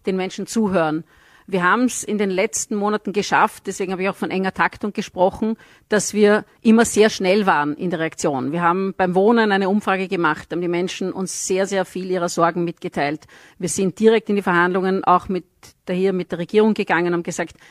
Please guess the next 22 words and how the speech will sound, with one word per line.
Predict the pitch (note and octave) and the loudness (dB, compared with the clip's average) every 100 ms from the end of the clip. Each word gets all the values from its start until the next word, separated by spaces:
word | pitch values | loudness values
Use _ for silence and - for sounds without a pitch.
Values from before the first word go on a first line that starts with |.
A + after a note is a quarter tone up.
| _ | _
„So | - F#3+ | -4 -2
kann's | F3+ F3 - | 0 0 -2
nicht | F#3 - | -6 -2
weitergehen. | D#3 F#3 - D#3 D3 | -2 -2 -4 -2 0
Wir | F3+ | -2
brauchen | - D3 F#3+ F#3 G3 | 0 2 4 2 -2
eine | F#3 F3+ | -2 -4
Zielbestimmung | A3 G#3 G#3+ - F#3 E3 D#3+ - - - | -6 -4 -4 0 0 2 0 -2 -16 -8
im | F#3 F3 | -2 2
Land, | E3 E3+ - - | 2 2 -2 -6
dass | F3+ | -2
leistbares | E3 G3 - F3 F3 F3+ | 0 0 -2 -4 -4 -2
Wohnen | F3 F#3 F3 | 0 2 2
ein | E3+ | 0
Ziel | - D#3+ | -4 -6
ist.“ | E3 D#3 - - _ | -4 -8 -12 -20 _
Wir | F#3 F3+ | 0 2
haben | G3 - | 2 -2
Gutachten | G#3+ G3+ F3+ - F3+ | 0 0 0 -2 -2
gemacht, | E3 D3+ - - | 0 0 -4 -8
wir | F3+ | -2
haben | F3 F#3 F#3 | 0 0 -4